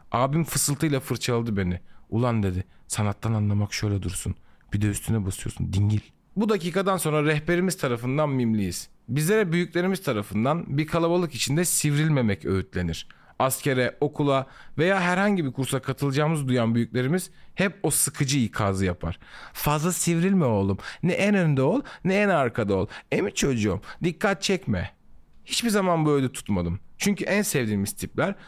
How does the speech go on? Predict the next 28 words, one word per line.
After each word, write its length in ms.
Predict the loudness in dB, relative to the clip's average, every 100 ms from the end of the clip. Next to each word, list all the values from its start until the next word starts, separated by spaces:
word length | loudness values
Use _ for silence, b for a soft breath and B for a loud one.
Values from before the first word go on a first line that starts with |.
| B -2
kalabalığın 540 | 0 2 2 2 2
içinde 340 | 0 0 0 0
korkmadan, 640 | 0 0 0 0 0 0
umursamadan 640 | 2 2 2 0 2 2 0 B B -14 -2
"Zeki 300 | 0 2 2
Müren 300 | 4 4 2
de 100 | 2
bizi 180 | 2
görecek 460 | 2 2 2 0 0
mi?" 200 | -2 -2 -6 -4 2
diyenler. 440 | 2 2 2 0 B B B
Seneler 400 | -2 2 4 4
önce 280 | 2 2 2
Beyaz 240 | 2 2 2
Şov'da 440 | 0 2 2 0 B -4
Bülent 280 | 0 2 2
Serttaş 580 | 0 -2 0 -2 -2 -4 B B
elinde 380 | 0 2 2 2
basket 480 | 0 0 -4 -4 -6
topuyla 360 | -4 -2 0
seyircilere 560 | 0 0 0 0 0 0
dönüp 180 | 0 -2 b b b -4
"Kimi 180 | 2 4
vurayım 360 | 4 2 4
lan, 180 | 2 2 -4 b -4
kimi 220 | 0 4
vurayım?" 400 | 4 4 4 4
diye 260 | 2 2